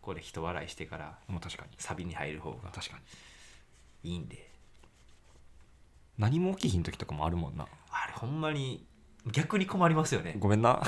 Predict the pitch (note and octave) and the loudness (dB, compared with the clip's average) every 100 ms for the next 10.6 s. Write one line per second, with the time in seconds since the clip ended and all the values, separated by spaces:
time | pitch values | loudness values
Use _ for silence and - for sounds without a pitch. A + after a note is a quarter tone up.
0 | - - - - - - - - A2+ G#2 | 0 -2 -6 -16 -18 -18 -18 -2 2 6
1 | G#2 G#2+ - - - - - - - - | 6 6 2 -4 -12 -20 -20 -20 -20 -16
2 | - D#3 E3+ D#3+ C#3 C#3+ C3+ C#3 C3+ C3 | 0 6 10 10 10 10 10 10 8 8
3 | C3 B2+ F#2 - F2+ E2 D#2+ D#2+ D2 D#2 | 10 10 8 6 2 2 0 -2 -4 -8
4 | D2 - - F#2 D#2 - - - - F#2 | -10 -12 -10 -10 -10 -12 -16 -14 -4 -2
5 | - D3+ D#3 D3 C#3 A#2 A#2+ B2 C#3+ C#3 | 2 4 4 6 4 6 6 8 8 8
6 | A#2+ G#2 G2+ - G#2+ G#2+ G2+ G2+ G#2 G2 | 8 6 2 -6 -2 0 2 4 10 12
7 | C5+ - - C3+ C#3 C#3+ - F2 F2 - | 12 12 8 6 8 8 6 -2 -4 -6
8 | - - - - - - - - - - | -12 -18 -16 -12 -10 -10 -12 -18 -20 -20
9 | - - A2+ G2 F2+ E2+ - F#2 D#2+ D#2 | -20 -8 -2 -2 -2 -4 -4 -4 -4 -6
10 | - D#2 D#2+ D2 D2 | -10 -8 -6 -4 -6